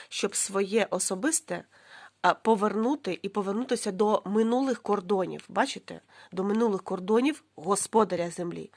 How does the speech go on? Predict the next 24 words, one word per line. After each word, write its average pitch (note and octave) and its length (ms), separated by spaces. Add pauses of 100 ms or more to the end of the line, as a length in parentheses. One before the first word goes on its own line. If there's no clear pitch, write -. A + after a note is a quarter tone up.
(160)
То E3+ 100
треба B3 380 (220)
це F#3 160
зробити, A3+ 540 (540)
а, F3+ 180
дуже G3 320
хитро, - 440
не G3 100
просто. F#3+ 360
Там, A3 200
де G3 120
зараз F#3+ 380
висне G3 460
щось, A#3 300
зависає, F#3 680
ось F3 160
король F3+ 260
кубків. B3 500 (4000)
І - 60
по-новому G3 560
почати, - 600
і F#3+ 80
новий G#3 280
мир F3 300